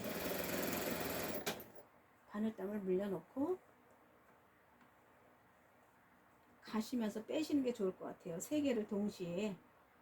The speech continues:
어떨 때는 여러분이 다 박았다고 보는데 몸판이 빠져 있어요. 그러면 이제 또 뜯으셔야 되니까 세 개를 동시에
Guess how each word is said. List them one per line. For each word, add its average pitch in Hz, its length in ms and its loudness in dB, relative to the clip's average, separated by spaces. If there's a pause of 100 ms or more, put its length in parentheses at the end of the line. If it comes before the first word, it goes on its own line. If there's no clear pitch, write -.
(200)
어떨 233 200 -2
때는 262 200 6
여러분이 233 340 6
다 240 180 -2
박았다고 240 480 2
보는데 254 440 4 (1000)
몸판이 277 400 10
빠져 247 260 4
있어요. - 280 4 (640)
그러면 214 300 2
이제 180 200 0
또 269 140 -4
뜯으셔야 254 480 0
되니까 175 480 2 (160)
세 294 260 8
개를 294 600 6
동시에 208 840 6